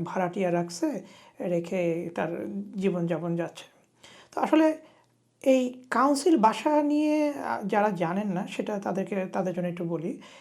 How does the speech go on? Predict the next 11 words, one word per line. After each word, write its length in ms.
সেটা 220
হচ্ছে 340
যে, 260
ইউকেতে 720
যাদের 540
কম 300
আয় 520
কিংবা 400
যারা, 560
উম, 240
আহ, 760